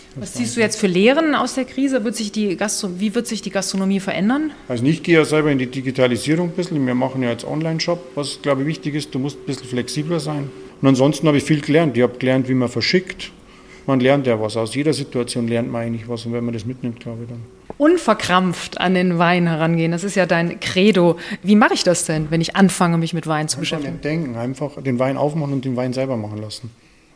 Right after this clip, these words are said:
Speaker 2: Und, und mal was ausprobieren. Einfach mal sagen, okay, man geht mal, wenn's zu stickig ist, geht man mal raus in ein, oder in einen kühlen Raum und, und du wirst sehen, der Wein schmeckt komplett anders. Ja. Und dann, wie man selber auch gelaunt ist.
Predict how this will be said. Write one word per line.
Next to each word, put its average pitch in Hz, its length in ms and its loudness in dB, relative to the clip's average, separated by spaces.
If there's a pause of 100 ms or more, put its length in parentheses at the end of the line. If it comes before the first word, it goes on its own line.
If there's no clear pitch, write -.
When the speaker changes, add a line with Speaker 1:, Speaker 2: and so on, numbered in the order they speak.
(220)
Speaker 2:
Und, 135 240 -8
und 143 120 -2
mal 151 140 2
was 151 160 0
ausprobieren. 139 560 2
Einfach 127 260 -4
mal 139 140 -2
sagen, 156 200 -4
okay, 151 200 -4
man 139 200 -2
geht 143 220 -8
mal, 135 320 -4
wenn's 139 240 -6
zu 135 120 -6
stickig 151 380 -4
ist, 160 260 -4 (100)
geht 147 140 -2
man 151 160 0
mal 147 100 2
raus 156 380 -2
in 143 140 -4
ein, 143 100 -6
oder 131 180 -4
in 131 80 0
einen 127 100 -2
kühlen 196 280 0
Raum 117 240 0
und, 120 140 -8
und 131 240 -8
du 135 80 -2
wirst 135 240 -2
sehen, 147 240 0 (420)
der 123 160 -4
Wein 131 220 -2
schmeckt 131 300 -4
komplett 131 360 -6
anders. 135 360 -10 (120)
Ja. - 80 -16 (300)
Und 131 160 -2
dann, 135 120 4
wie 135 80 4
man 127 120 2
selber 131 280 2
auch 120 140 0
gelaunt 113 400 -2
ist. 113 180 -10